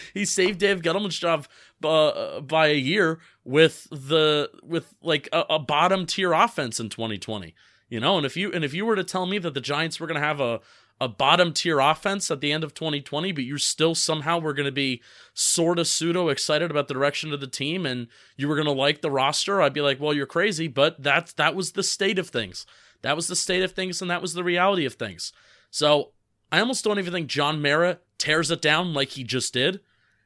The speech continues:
without Joe Judge kinda in his ear and saying that he should change things, which is kinda crazy that Joe Judge,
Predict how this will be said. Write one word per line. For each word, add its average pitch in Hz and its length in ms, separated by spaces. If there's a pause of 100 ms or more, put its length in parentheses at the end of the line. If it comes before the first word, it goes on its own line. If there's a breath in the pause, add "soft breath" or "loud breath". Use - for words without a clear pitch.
(140)
without 139 420
Joe 139 220
Judge 123 480
kinda 131 520 (440)
in 160 100
his 156 180
ear 143 360 (200)
and 127 140
saying 143 320
that 139 80
he 131 80
should 127 160
change 117 320
things, 90 220
which 151 160
is 156 100
kinda 233 240
crazy 175 360
that 117 200
Joe 151 240
Judge, 139 500